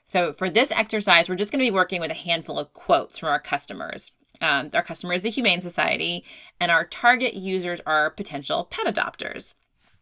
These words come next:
So it will be helpful for you to download these research blurbs and print them off or just look at them. I'm gonna read them, but, um, this way you can actually kind of, like, jot, jot down some notes or circle the nouns that you think might be objects as you do your noun foraging.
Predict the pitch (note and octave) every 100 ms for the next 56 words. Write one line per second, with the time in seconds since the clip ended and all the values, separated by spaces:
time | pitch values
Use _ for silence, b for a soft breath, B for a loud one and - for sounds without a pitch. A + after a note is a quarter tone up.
0 | _ _ - _ - G#3+ G3+ G#3 F#3+ F#3+
1 | A#3+ D#4 D4 F#3+ F#3 A3+ A3+ F#3 F3 F3
2 | F3 D#3+ E3+ F3+ F#3+ G#3 G#3+ F3+ D#3+ E3
3 | G3+ G3+ - G3+ G#3+ A#3 F#3+ E3+ E3+ D#3+
4 | E3+ G#3 G#3+ G#3 E3 D#3+ E3 F3 F#3+ F#3+
5 | F#3 F3+ - F#3 F3+ D#3+ D#3+ F3+ F3+ G3+
6 | D#3 C#3+ - B B B F3 D#3+ D#3 F3+
7 | F#3 G3+ F#3 F#3+ E3+ D#3 E3+ - D#3 D3
8 | D#3 D#3+ - F3+ D#3 D#3 _ E3+ F3+ D#3+
9 | E3 F3+ D#3+ D#3 D#3 D3+ F3+ F#3+ F3+ E3+
10 | E3 D3 - G3+ F3+ F3 E3+ D#3+ D3+ D3
11 | D#3 G3 E3 E3 D3+ - D#3 D3 C#3+ D3+
12 | D#3 A#3 - D#3+ D#3 D#3 D3+ D3+ D3+ C#3+
13 | D#3 E3 F#3 F#3 G3+ A3